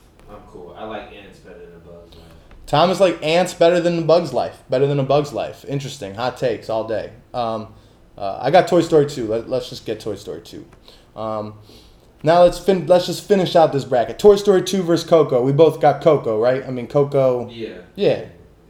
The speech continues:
Speaker 2: Yeah, definitely. Okay. So Coco wins that first, <clears throat> wins its bracket. Let's see who it'll play.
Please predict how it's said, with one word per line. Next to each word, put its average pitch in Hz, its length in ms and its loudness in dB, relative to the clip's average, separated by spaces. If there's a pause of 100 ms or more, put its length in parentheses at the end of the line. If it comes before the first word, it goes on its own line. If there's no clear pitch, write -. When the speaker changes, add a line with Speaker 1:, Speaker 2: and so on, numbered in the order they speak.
(280)
Speaker 2:
Yeah, 151 160 -18
definitely. 113 420 -8
Okay. 139 300 0 (260)
So 185 140 2
Coco 233 380 6
wins 208 220 2
that 190 200 4
first, - 500 -2
<clears throat> - 100 -8
wins 175 840 2
its 156 100 -2
bracket. 143 560 0 (240)
Let's 151 160 0
see 139 200 -2
who 127 160 -6
it'll 117 120 -2
play. 95 300 -6